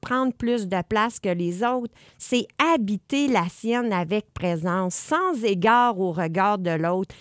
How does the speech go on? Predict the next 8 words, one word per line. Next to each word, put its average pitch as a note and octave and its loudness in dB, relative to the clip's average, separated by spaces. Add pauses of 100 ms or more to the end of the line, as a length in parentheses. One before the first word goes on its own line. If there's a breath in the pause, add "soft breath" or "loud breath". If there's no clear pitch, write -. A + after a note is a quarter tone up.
(160 loud breath)
C'est C#4+ 4
respirer A#3 0
profondément, F#3+ -2
sans - -6 (300)
forcer, A3+ -2 (600 soft breath)
sans A4+ 0
vouloir B3 2
prouver B3 -2